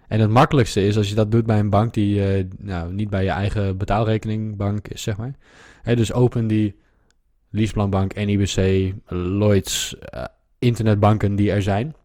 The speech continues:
Open een rekening daar en ga dat tientje, twintig euro, vijftig euro daar naartoe overboeken. En vergeet dat je dat doet. Maak er een automatische overschrijving van.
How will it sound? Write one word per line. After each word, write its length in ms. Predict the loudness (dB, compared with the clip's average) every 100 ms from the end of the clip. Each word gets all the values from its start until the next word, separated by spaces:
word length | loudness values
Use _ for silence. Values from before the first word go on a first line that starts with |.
| _ _
Open 260 | -2 0 2
een 60 | 2
rekening 340 | 2 2 2
daar 160 | 2 0
en 80 |
ga 200 | 0 -2
dat 160 | -2 -2
tientje, 280 | -4 -4 -4
twintig 280 | -4 -2 -2
euro, 220 | -2 -2
vijftig 320 | -2 -2 -2
euro 320 | -4 -2 -4 -8 -20 -18 0
daar 180 | 4 4
naartoe 240 | 4 2
overboeken. 540 | 2 2 0 -2 -4 -8 -12
En 120 | -4
vergeet 440 | 2 4 6 4 4
dat 160 | 2
je 80 | 4
dat 120 | 2
doet. 280 | 2 -2 -4 _ _ _ -2
Maak 180 | 0
er 60 | 2
een 100 | 2
automatische 520 | 2 2 0 0 -4
overschrijving 520 | -4 -2 -2 -2 -2
van. 220 | -4 -6